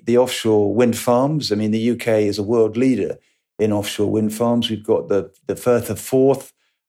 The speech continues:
They've got wi-, w-, w-, uh, turbines there. And that's all gonna be coming into the, into the gigaplant. And that's totally renewable, low carbon energy. It's not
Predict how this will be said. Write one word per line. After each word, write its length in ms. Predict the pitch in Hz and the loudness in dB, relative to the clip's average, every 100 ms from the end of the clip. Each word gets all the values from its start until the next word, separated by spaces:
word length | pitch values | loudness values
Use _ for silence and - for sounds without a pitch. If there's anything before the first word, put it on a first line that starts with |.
| - | -2
They've 160 | 120 110 | 0 2
got 180 | 110 | -2
wi-, 260 | - 120 120 | 0 0 0
w-, 440 | - 104 - - - | -2 -6 -10 -8 -2
w-, 100 | 104 | -2
uh, 320 | - - - | -2 -8 -10
turbines 520 | - 123 113 110 107 | 0 2 2 2 0
there. 460 | 104 123 127 123 123 _ _ - | 0 2 2 0 -4 _ _ -2
And 160 | 123 | 2
that's 240 | 156 - - | 2 0 0
all 320 | 180 165 160 | 4 4 4
gonna 160 | 151 | 2
be 120 | 135 127 | 0 -2
coming 300 | 127 120 113 | -2 -2 0
into 440 | 147 180 160 131 | 2 0 -2 -2
the, 300 | 110 95 - _ | -2 -4 -6 _
into 240 | 123 120 | -4 -4
the 100 | 110 | -8
gigaplant. 560 | 95 92 90 101 101 82 _ _ _ - | -8 -10 -10 -6 -6 -6 _ _ _ -6
And 180 | 104 107 | -2 0
that's 380 | 117 - - _ _ | -2 -4 -12 _ _
totally 480 | - 156 165 - 131 | -2 2 2 0 -2
renewable, 720 | 113 110 117 107 - - - - | 0 2 2 0 -4 -10 -10 -4
low 340 | 98 117 120 | 0 2 2
carbon 600 | 120 110 104 101 95 87 _ _ - | -2 -4 -4 -4 -6 -8 _ _ -6
energy. 360 | 110 104 90 64 | -2 -2 -4 -6
It's 220 | - - | -6 0
not 320 | 127 - - | 0 0 -4